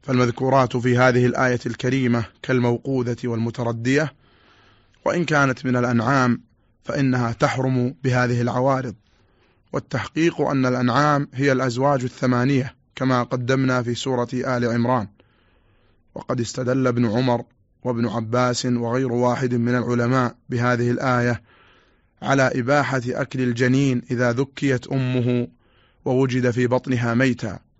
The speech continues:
وجاء عن النبي صلى الله عليه وسلم أن ذكاة أمه ذكاة له، كما أخرجه أبو داود والترمذي وابن ماجة من حديث أبي سعيد،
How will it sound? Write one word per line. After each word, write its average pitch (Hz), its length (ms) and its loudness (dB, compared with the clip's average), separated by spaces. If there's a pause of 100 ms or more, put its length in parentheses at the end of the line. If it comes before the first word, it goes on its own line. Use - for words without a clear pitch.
(960)
وجاء 135 240 4
عن 123 200 4
النبي 123 420 0
صلى 123 240 -2
الله 120 360 0
عليه 120 280 0
وسلم 117 640 0
أن 127 160 0
ذكاة 123 480 0
أمه 127 500 0
ذكاة 123 380 0
له، 123 280 0 (640)
كما 123 280 -2
أخرجه 123 500 -2
أبو 123 220 -2
داود 123 420 -2
والترمذي 120 800 -2 (220)
وابن 117 300 -2
ماجة 123 500 -2
من 117 120 0
حديث 123 340 -4
أبي 117 240 -4
سعيد، 120 400 -4